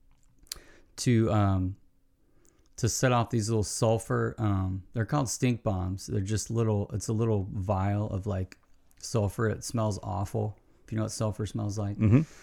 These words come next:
Speaker 1: And we coordinated to do that all over our school at once during one passing period. So it was, like, thirty seconds after the bell rang, our job, each of us, there's, like, I think eight of us, was to,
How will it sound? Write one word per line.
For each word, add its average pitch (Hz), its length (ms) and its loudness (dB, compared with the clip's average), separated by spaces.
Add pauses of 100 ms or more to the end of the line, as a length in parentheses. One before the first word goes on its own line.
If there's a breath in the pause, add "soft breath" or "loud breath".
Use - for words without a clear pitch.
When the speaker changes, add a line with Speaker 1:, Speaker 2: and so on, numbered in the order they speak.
(440 loud breath)
Speaker 1:
And 113 180 2
we 123 80 4
coordinated 127 540 4
to 117 80 4
do - 40 6
that 110 180 4
all 117 200 4
over 120 200 2
our 110 100 4
school 117 340 0
at 107 80 0
once 104 340 0
during 110 220 0
one 104 140 0
passing 104 400 0
period. 117 420 -4 (1080 soft breath)
So 113 280 4
it - 20 2
was, 101 140 0
like, 98 200 0
thirty 123 260 6
seconds 120 380 0
after 113 200 2
the 101 120 0
bell 110 260 2
rang, 95 300 0
our 95 180 0
job, 101 600 0
each 107 220 -6
of 101 100 -4
us, - 380 -4
there's, 101 200 -6
like, 101 220 -4
I 104 40 -2
think 101 200 -2
eight 104 180 0
of 98 100 -2
us, 95 220 -4
was 104 200 -4
to, 95 320 -2